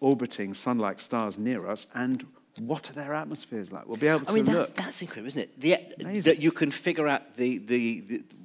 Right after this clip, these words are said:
Speaker 2: what their atmospheres, if they have an atmosphere or not, just from the spectroscopy, from
Speaker 1: Yeah.
Speaker 2: the light that comes and, and, and the lines in the, the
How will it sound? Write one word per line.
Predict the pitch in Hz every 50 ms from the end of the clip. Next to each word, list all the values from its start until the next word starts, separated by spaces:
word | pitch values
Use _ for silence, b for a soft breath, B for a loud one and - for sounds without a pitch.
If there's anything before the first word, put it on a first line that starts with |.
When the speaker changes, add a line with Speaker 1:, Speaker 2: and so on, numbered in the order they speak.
| 82
Speaker 2:
what | 113 127 127 139 - -
their | 117 131 135
atmospheres, | - 143 143 - 120 117 - - - 101 92
if | 120
they | 127 120
have | 127 120
an | 123
atmosphere | 135 98 110 107 - - 95
or | 82 90
not, | 92 82 - -
just | 139 123 -
from | - 123 120
the | 117
spectroscopy, | - - - - - - 135 127 - - - - 80
from | - -
Speaker 1:
Yeah. | 240 220 127
Speaker 2:
the | 120 131
light | 143 139 127 104 -
that | 113 117 -
comes | - - 127 104 98 104 113 113
and, | 107 107 110
and, | 104 104 110 110 104
and | - 113 117
the | 113 110
lines | 117 131 131 131 123 123 117 101
in | 110 104
the, | 104 101 95
the | 90 98 101 101